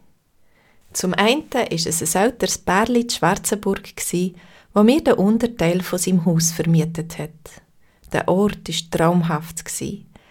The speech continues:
grad vor einem Bächli. Sie sind sehr lieb gsi und haben gut zu mir geschaut. Ganz ähnlich ist es mir zu Costa Rica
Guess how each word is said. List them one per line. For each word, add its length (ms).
grad 420
vor 360
einem 340
Bächli. 600
Sie 180
sind 300
sehr 220
lieb 360
gsi 380
und 180
haben 240
gut 300
zu 100
mir 200
geschaut. 760
Ganz 360
ähnlich 480
ist 180
es 140
mir 160
zu 100
Costa 380
Rica 520